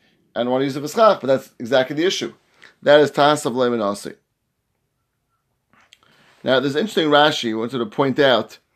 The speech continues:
Rashi, Vatera Amar Tas Leimanasi, which is about seven lines from the wide lines. Rashi says, "Vatera Amar Tas Leimanasi, Bipsel,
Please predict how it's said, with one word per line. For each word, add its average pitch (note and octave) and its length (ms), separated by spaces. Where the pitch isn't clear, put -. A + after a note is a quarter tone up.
Rashi, C3+ 840
Vatera D#3 640
Amar E3 120
Tas D3 260
Leimanasi, B2+ 340
which G2+ 160
is A#2 60
about A#2 400
seven D#3 420
lines B2 600
from B2 300
the A#2+ 240
wide B2+ 480
lines. A2 540
Rashi E3 380
says, E3 200
"Vatera D#3+ 440
Amar C#3+ 360
Tas E3 240
Leimanasi, C3+ 580
Bipsel, C#3+ 520